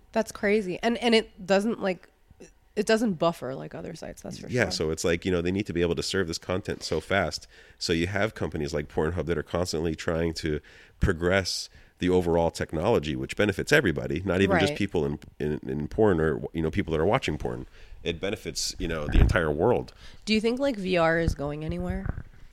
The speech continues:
Speaker 1: Like, do you think that's the next big thing, or do you think it's just
Speaker 2: I,
Speaker 1: kind of like
Speaker 2: I, I
Speaker 1: a
Speaker 2: do.
Speaker 1: f-
Speaker 2: I think that V R is def-, definitely has a
Speaker 1: phase?
Speaker 2: bright future.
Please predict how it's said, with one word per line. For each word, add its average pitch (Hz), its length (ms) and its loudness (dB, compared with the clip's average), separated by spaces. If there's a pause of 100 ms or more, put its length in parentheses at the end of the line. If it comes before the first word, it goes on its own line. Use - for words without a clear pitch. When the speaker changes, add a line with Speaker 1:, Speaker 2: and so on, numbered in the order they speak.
Speaker 1:
Like, 180 140 -6
do - 80 -4
you 196 60 0
think 202 120 -2
that's 202 180 -6
the 196 80 -2
next 180 200 -4
big 175 180 -8
thing, 185 220 -2
or 170 180 0
do - 280 -6
you 151 40 -2
think 143 160 -2
it's 147 100 -6
just - 160 -4
Speaker 2:
I, - 40 0
Speaker 1:
kind 143 160 -2
of 131 100 -4
like 135 220 0
Speaker 2:
I, 117 100 4
I 101 80 2
Speaker 1:
a 110 60 4
Speaker 2:
do. 127 280 6
Speaker 1:
f- 92 60 8
Speaker 2:
I - 40 8
think 135 200 2
that 78 140 4
V 92 160 2
R 90 160 6
is 82 100 2
def-, - 280 0
definitely 90 360 2
has 82 160 2
a 78 60 -2
Speaker 1:
phase? - 60 -6
Speaker 2:
bright 82 200 4
future. 80 520 -2